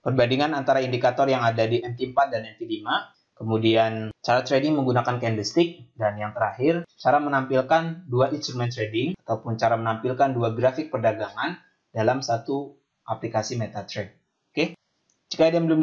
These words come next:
dipahami ataupun ada yang masih bingung terkait kegiatan trading teman-teman, silahkan tulis pertanyaannya di kolom komentar di bawah.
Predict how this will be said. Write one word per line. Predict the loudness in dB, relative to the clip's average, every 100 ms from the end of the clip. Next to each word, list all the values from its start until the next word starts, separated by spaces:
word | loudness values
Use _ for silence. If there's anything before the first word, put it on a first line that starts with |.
| 4
dipahami | 4 0 -2
ataupun | 0 2 0 2 0 0
ada | 0 0 2
yang | 0 0
masih | -2 -2 0
bingung | 2 2 2 0 -6
terkait | -2 2 2 2 -2
kegiatan | -2 2 2 2
trading | 0 0 0 0
teman-teman, | 0 -2 0 0 0 -2
silahkan | 0 0 0 -6
tulis | -4 -4
pertanyaannya | -2 0 0 0 0 0
di |
kolom | -2 -2 -2
komentar | -8 -10 -8
di | -8 -2
bawah. | 4 4